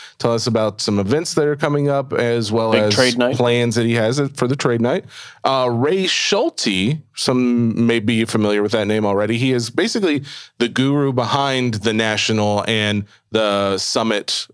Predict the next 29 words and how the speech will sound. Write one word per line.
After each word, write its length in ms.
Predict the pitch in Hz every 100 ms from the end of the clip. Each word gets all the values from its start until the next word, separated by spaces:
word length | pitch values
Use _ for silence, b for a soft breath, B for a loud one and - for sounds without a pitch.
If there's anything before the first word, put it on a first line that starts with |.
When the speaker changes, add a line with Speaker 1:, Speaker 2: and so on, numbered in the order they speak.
| -
Speaker 1:
uh, 40 | 98 95
out 140 | 104
in 100 | 104
Vegas. 420 | 98 101 98 101 - B B B
He 220 | 147 190
is 100 | 165
gonna 200 | 135 123
be 80 | 113
coming 220 | 120 110
on 100 | 104
the 60 | 101
show 340 | - 104 101
to 180 | 98 107
talk 240 | 101 113 107
to 80 | 110
us 100 | 110
a 40 |
little 220 | 110 110
bit 220 | 110 110 -
about 300 | 104 110 101
what 160 | 113
we 80 | 120
can 160 | 120 113
expect, 500 | - 120 120 - 131
uh, 240 | 123 127
at 160 | 120 127
the 100 | 131
upcoming 300 | - 143 147
events. 400 | 139 196 -